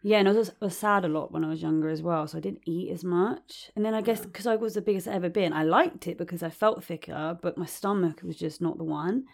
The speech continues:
Speaker 1: And my stomach's never really recovered. <laughs> It's never, it's never skinny as it used to be.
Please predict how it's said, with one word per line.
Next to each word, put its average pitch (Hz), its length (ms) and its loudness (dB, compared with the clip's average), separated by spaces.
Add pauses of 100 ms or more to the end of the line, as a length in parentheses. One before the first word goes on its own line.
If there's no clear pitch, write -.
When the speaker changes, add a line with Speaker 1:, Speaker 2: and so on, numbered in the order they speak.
(360)
Speaker 1:
And 180 80 0
my 175 60 2
stomach's 190 500 -2
never 170 300 2
really 151 360 0 (460)
recovered. 165 480 -6
<laughs> 214 60 6 (760)
It's - 80 -2
never, 214 240 8
it's 226 180 4
never 233 220 4
skinny 202 380 2
as 165 40 2
it 156 60 0
used 175 300 -4
to 151 80 -12
be. 104 340 -6